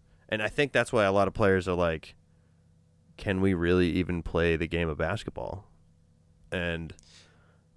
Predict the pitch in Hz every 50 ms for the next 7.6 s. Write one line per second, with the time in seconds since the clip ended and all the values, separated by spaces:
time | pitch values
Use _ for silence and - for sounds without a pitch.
0 | _ _ _ _ - 92 90 95 92 78 73 _ _ _ - - - - - 87
1 | 90 98 95 - 76 90 90 - - 95 98 - 110 92 107 101 90 101 87 95
2 | 101 107 104 95 101 104 107 110 - - - - 107 104 - - _ - 104 117
3 | 117 101 - - - - - - 131 117 123 120 110 104 - - 110 104 101 98
4 | - - - - 95 - - 92 - - 92 85 87 82 82 85 85 85 - -
5 | 90 - - - - 92 92 92 90 85 90 82 82 82 80 80 80 80 78 76
6 | 71 71 76 - - - 50 - - - - _ _ _ _ _ _ _ _ -
7 | - 98 - - 98 85 85 - - 78 78 76